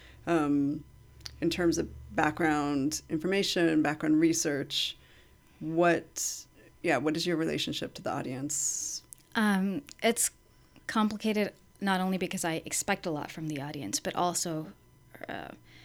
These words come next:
Speaker 2: which audience are we talking about, which is something that you can grapple with. In my
Speaker 1: Mm-hmm.
Speaker 2: case, I have,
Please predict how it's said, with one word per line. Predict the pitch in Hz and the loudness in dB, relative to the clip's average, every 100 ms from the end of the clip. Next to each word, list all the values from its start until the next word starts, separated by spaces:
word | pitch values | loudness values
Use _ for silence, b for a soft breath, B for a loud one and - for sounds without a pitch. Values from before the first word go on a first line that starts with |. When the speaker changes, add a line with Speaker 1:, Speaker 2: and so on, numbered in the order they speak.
| B | B
Speaker 2:
which | 190 185 - | -4 -2 -2
audience | 170 165 160 | -2 -2 -4
are | 156 | -4
we | 131 | -8
talking | - 202 196 165 | -2 -2 0 0
about, | 151 139 - | -2 -4 -6
which | 196 | -2
is | 240 | 0
something | 226 185 180 | 2 0 -2
that | - | -2
you | 214 | -2
can | 208 269 165 | -2 -4 -6
grapple | 170 151 151 | -4 -4 -6
with. | 147 104 | -6 -6
In | 180 170 | -6 -4
my | 175 | -2
Speaker 1:
Mm-hmm. | 170 | -2
Speaker 2:
case, | 170 160 156 - | -2 0 0 -2
I | - 147 | -4 -6
have, | 156 165 151 135 | -6 -6 -8 -10